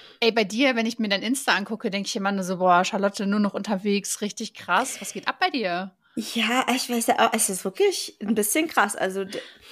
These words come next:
Speaker 2: lustig, ne? Ich habe ja in der letzten Folge gesagt, dass ich meinen Vorsatz, sozialer zu werden, dieses Jahr gar nicht umgesetzt habe und dann ist mir irgendwie ein paar Tage später aufgefallen, so,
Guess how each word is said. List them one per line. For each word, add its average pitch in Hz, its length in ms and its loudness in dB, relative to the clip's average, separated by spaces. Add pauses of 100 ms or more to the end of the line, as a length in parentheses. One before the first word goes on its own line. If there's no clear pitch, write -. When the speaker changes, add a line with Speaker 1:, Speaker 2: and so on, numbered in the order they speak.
(240)
Speaker 2:
lustig, 202 580 4
ne? 202 160 4
Ich - 120 0
habe 214 80 4
ja 202 60 4
in 196 60 4
der 185 80 2
letzten 220 300 0
Folge 220 400 4
gesagt, 190 400 2
dass 214 100 -2
ich 196 140 -8
meinen 180 180 -2
Vorsatz, 196 580 0
sozialer 190 480 2
zu 185 180 -8
werden, 180 240 0
dieses 190 260 -2
Jahr 190 140 4
gar 170 140 6
nicht 185 180 -2
umgesetzt 196 560 2
habe 175 300 2
und 214 120 2
dann 202 100 8
ist - 140 -2
mir 190 220 6
irgendwie 185 240 2
ein 175 40 -6
paar 196 180 2
Tage 190 180 0
später 190 340 6
aufgefallen, 185 400 0
so, 185 200 0